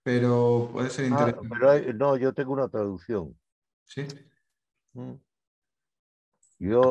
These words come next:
Speaker 2: es que no sé mandárselo ahora mismo.
Speaker 1: ¿Lo puede ver
Speaker 2: Yo
Speaker 1: aquí?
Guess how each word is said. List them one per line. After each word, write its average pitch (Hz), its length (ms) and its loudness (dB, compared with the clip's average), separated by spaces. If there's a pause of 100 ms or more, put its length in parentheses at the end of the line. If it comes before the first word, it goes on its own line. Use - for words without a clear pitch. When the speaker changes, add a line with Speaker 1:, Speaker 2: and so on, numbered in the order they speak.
(120)
Speaker 2:
es 107 120 -4
que 120 100 -8
no 113 120 -4
sé 123 140 -4
mandárselo 110 520 -2
ahora 107 180 0
mismo. 101 440 -12 (400)
Speaker 1:
¿Lo 123 460 2
puede 143 200 2
ver - 380 0
Speaker 2:
Yo - 80 -20 (220)
Speaker 1:
aquí? 131 540 -6